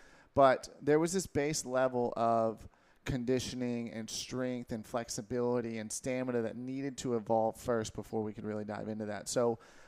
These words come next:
um, I did spend a lot more time teaching. There was a lot more emphasis and focus on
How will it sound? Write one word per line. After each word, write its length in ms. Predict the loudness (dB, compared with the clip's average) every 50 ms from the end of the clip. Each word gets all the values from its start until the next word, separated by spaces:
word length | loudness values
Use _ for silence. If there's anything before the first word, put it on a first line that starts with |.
| -20 _ 2
um, 480 | 4 6 8 8 6 4 2 -2 -12 _ _ _ _ _ _ _ _ _ -2
I 60 | 0
did 200 | 2 2 0 0
spend 200 | 2 0 2 2
a 40 | 4
lot 180 | 4 4 4 4
more 100 | 0 0
time 220 | 0 -2 -4 -4
teaching. 340 | -4 -8 -10 -8 -8 -8 -4
There 100 | 0 0
was 120 | 0 0
a 40 | 2
lot 200 | 2 2 2 2
more 140 | 0 0 0
emphasis 500 | -2 -4 -4 -4 -6 -4 -4 -4 -4 -4
and 140 | -6 -8 -2
focus 420 | 2 2 2 2 0 -6 -8 -8 -6 -4
on 420 | -2 -2 0 0 -2 -4 -6 -10